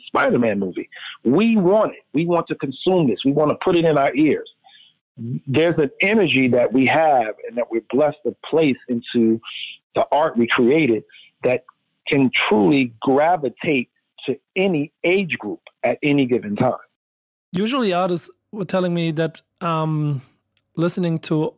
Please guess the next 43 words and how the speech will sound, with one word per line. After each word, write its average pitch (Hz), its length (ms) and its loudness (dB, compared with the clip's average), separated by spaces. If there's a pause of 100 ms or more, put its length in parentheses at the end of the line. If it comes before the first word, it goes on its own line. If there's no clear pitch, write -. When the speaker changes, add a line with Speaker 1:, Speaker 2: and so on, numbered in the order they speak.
Speaker 2:
older 180 280 0
albums 165 840 -4 (160)
is 165 200 -6 (360)
kind 160 280 -6
of 156 300 -6 (760)
different 196 460 -2
and 156 100 -2
maybe 156 200 -2
hard 151 420 -2
because 160 540 -4
it's 160 160 -10
the - 100 -4
old 170 300 -2
music 185 480 -2
and 156 140 -6
you're, 156 280 -2 (600)
you're, 156 260 -4
you're 151 440 -4
maybe 151 200 -4
far 160 220 -4
away 156 300 -2
from 170 200 -4
it, 175 140 -4
even 185 240 0
if 175 140 -2
it's 170 140 -4 (100)
part 175 180 -2
of 147 80 -4
your 160 100 -2
legacy 170 560 -2
or, 147 240 0
or 156 380 -6
the, 175 200 -8
the, 160 200 -8
the, 151 280 -4
the, 147 260 -4
the 147 180 -6
stones 160 540 -4
where 151 280 -4
everything 156 280 -4
is 147 100 -2
built 165 240 -2
of. 156 200 -4